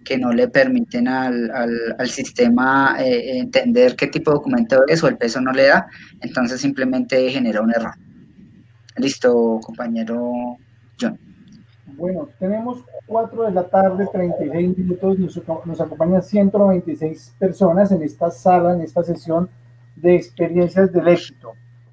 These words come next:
Speaker 2: en materia del mérito. Eh, hay muchísimas preguntas, pues no vamos a poderlas contestar todas, pues porque nuestra, lamentablemente no, no, no estarían en alcance poder formularlas todas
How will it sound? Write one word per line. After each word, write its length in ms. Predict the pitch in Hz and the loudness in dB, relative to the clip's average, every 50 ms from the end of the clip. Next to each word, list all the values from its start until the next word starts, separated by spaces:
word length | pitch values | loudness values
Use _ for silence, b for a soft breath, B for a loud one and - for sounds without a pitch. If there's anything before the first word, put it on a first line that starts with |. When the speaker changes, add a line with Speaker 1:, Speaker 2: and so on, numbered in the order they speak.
| _ _ _ - | _ _ _ -8
Speaker 2:
en 120 | 170 165 | -4 0
materia 400 | 160 151 143 - 156 156 170 170 | 2 2 2 2 0 2 4 4
del 160 | 165 156 139 | 4 4 2
mérito. 400 | 147 170 175 175 156 131 - - _ - _ _ _ _ _ _ _ _ _ _ _ - | 2 4 2 2 2 -2 -6 -12 _ -20 _ _ _ _ _ _ _ _ _ _ _ -12
Eh, 720 | - 175 175 175 170 170 170 170 165 165 165 165 160 160 156 285 - _ - - _ _ | -6 -2 -2 0 0 2 0 0 0 -2 -2 -2 -2 -4 -4 -6 -10 _ -20 -20 _ _
hay 140 | 175 190 208 | 2 2 4
muchísimas 480 | 214 226 233 - - 240 247 247 214 | 4 2 0 0 0 0 2 2 2
preguntas, 400 | - 214 190 175 180 180 220 202 | 2 2 2 2 2 2 0 0
pues 120 | 214 240 202 | 0 -2 -2
no 160 | 160 165 170 | 0 0 0
vamos 300 | 160 185 185 190 202 190 | 2 2 2 4 2 2
a 20 | |
poderlas 300 | 185 175 160 156 175 180 | 2 0 -2 0 -2 -2
contestar 500 | - 190 175 - 156 135 - 165 156 156 | -2 -4 -4 -4 -6 -6 0 0 0 2
todas, 280 | - 190 175 190 208 202 | 2 0 2 2 2 0
pues 140 | - 208 - | -2 -10 -14
porque 260 | - - - - 156 | -14 -18 -16 -10 -8
nuestra, 400 | 151 143 - - 147 143 139 143 147 156 | -8 -8 -8 -8 -8 -8 -8 -8 -10 -10
lamentablemente 720 | 156 147 147 143 139 151 151 156 170 175 175 170 190 185 | -10 -8 -8 -8 -6 -4 -4 -4 -2 -4 -4 -2 -2 -2
no, 180 | 175 170 160 160 | -2 -2 -2 -4
no, 200 | 165 156 151 151 | -6 -6 -6 -4
no 100 | 156 151 | -2 -2
estarían 320 | 147 - - 170 165 170 170 | -2 -2 0 0 0 2 2
en 40 | 170 | 2
alcance 420 | 165 156 135 - 151 151 151 151 | 2 2 2 4 4 4 4 2
poder 320 | - - 156 156 151 143 139 | -2 -2 0 0 0 0 -2
formularlas 520 | - 170 165 165 156 147 143 151 156 - | -4 -4 -4 0 2 2 2 2 0 0
todas 440 | - 180 170 165 165 160 - - - | 2 4 6 6 4 4 2 -6 -18